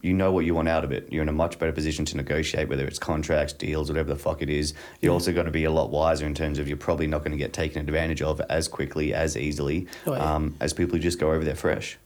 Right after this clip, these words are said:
Speaker 2: Well, you know, there's a certain arrogance between that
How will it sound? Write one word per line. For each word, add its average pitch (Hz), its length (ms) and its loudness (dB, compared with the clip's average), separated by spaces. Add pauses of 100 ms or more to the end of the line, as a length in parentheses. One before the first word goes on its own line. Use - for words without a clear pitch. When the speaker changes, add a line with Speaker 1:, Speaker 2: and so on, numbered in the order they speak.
(500)
Speaker 2:
Well, 160 220 6 (100)
you 175 100 6
know, 143 220 6 (240)
there's 151 220 4
a 147 140 8
certain 165 640 4 (180)
arrogance 139 420 6
between 127 600 4
that 127 380 2